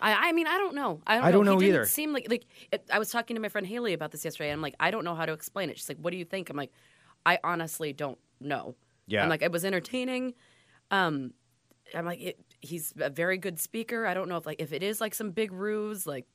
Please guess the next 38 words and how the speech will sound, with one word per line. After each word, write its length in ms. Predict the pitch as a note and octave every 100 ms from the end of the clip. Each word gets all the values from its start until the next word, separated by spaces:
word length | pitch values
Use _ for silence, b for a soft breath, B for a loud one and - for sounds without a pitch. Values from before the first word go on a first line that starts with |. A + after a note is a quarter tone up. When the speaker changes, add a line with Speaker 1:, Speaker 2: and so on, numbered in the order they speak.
| -
Speaker 1:
shame 240 | F3+ F3
on 120 | F#3 F#3
him, 240 | G3 G3+
but 160 | D#3 -
I 40 | D3
don't 160 | D3+ _ -
n-, 140 | D#3 D3+
think 200 | - D3+
that 160 | C#3+ C#3
Speaker 2:
Yeah. 40 |
Speaker 1:
it 60 | G#3
is, 300 | C4+ D#4 -
but 180 | F3 - b b
Speaker 2:
But 180 | C3 E3+
even, 340 | F#3 A3 A3+ - -
<sighs> 120 | -
yeah, 320 | C3+ D3+ C#3+
I, 180 | C3 D3+ -
I 80 |
agree. 540 | D3+ C3+ E3 G3 C#3+ D3
But 160 | C3 B2+
if 100 | C#3
it 100 | C#3
is 220 | F3 C#3+
Speaker 1:
It's 100 | G4+
Speaker 2:
a 40 |
ruse, 400 | C3+ C3 G#4 G4+
Speaker 1:
confusing. 320 | F4+ D#3 - - _ -
Speaker 2:
he's 320 | G2+ C3 C3+
not 340 | D#3 E3+ F3 _ _ _ _ _ -
really 640 | A2+ A#2+ C#3 C#3 C3 A#2
saying 880 | G#2 - - - - C3+ B2 A2+ G#2+
that 300 | G#2 G#2 -
much. 360 | F#2 A2+ G#2 A2
It 60 | G#2+
seems 180 | D3
like 100 | C#3
people 300 | - A2+ G#2